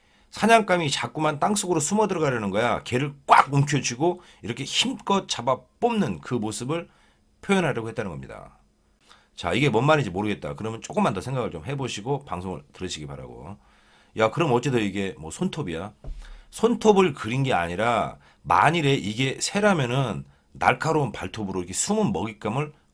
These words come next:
꽉 움켜쥐고 잡아 뺀다 그 말이 되는 거죠. 그러니까 본래는 발톱인데 손톱이라는 의미로 확장이 됐다는 거예요. 발톱, 손톱, 뭐 긁다, 핥기다. 자, 아무튼 이 손톱조는 뭐냐면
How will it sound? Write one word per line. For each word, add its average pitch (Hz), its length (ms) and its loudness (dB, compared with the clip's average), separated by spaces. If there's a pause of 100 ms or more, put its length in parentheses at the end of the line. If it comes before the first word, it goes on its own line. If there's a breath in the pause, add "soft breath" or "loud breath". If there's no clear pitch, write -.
(100)
꽉 208 340 8
움켜쥐고 117 720 -2
잡아 104 340 -4 (140)
뺀다 156 400 -4
그 - 100 -14
말이 104 160 -4
되는 80 160 -8
거죠. 69 380 -12 (380 loud breath)
그러니까 131 280 0
본래는 180 400 6
발톱인데 123 840 -2 (300 soft breath)
손톱이라는 170 800 -2
의미로 95 220 -2
확장이 147 340 -4
됐다는 90 340 -4
거예요. 60 240 -10 (480 soft breath)
발톱, 131 500 -2
손톱, 147 440 -4
뭐 80 160 -6
긁다, - 560 -4
핥기다. 87 800 -8 (360 soft breath)
자, 101 180 4
아무튼 156 240 4
이 143 60 4
손톱조는 170 440 0
뭐냐면 107 420 -2